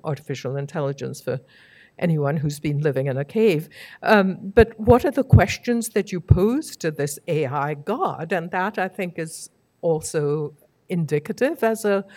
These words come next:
kind of opening of the stage to the sorts of things we might consider. What will humans do once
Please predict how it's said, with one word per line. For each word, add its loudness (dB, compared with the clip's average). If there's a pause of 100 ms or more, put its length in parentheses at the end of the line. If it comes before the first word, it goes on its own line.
(340)
kind 2
of -4 (140)
opening 0 (100)
of -2
the -2
stage -2
to -4
the -4
sorts -4
of -8
things -4
we -4
might -4 (180)
consider. -4 (340)
What 2
will 2
humans 0
do -2
once -2